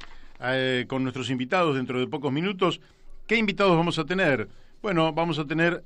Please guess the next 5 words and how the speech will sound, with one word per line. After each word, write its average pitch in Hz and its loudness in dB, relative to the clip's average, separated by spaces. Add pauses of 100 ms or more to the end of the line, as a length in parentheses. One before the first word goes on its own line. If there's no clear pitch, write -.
(300)
eh, 143 0
a 147 2
Gabriela 156 4
Troiano, 147 0 (800)
eh, 135 0